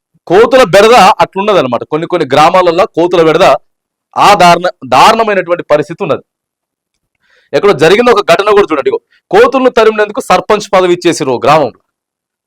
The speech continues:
హన్మకొండ జిల్లా భీమరదేవపల్లి మండలం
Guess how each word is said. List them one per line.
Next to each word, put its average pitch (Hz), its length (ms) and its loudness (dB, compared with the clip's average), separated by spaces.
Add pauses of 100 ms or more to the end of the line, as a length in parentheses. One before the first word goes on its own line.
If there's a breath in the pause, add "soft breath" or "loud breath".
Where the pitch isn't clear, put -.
హన్మకొండ 233 420 0
జిల్లా 139 260 -4 (360)
భీమరదేవపల్లి 226 760 2
మండలం 190 300 -2